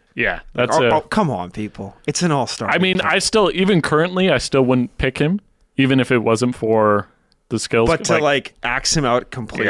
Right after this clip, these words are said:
Speaker 1: Yeah.
Speaker 2: from voting? Come
Speaker 1: That's
Speaker 2: on.
Speaker 1: a little excessive. Um, but I do think he could have put more effort in, because I think there are a lot of players who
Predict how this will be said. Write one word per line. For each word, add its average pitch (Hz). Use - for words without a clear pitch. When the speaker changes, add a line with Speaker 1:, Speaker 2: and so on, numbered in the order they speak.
Speaker 1:
Yeah. 147
Speaker 2:
from 117
voting? 107
Come -
Speaker 1:
That's 175
Speaker 2:
on. 175
Speaker 1:
a -
little 147
excessive. 110
Um, 101
but 202
I 208
do 247
think 247
he 226
could 175
have 147
put 170
more 135
effort 131
in, 87
because 143
I 156
think 165
there 180
are 160
a 131
lot 117
of 139
players 107
who 101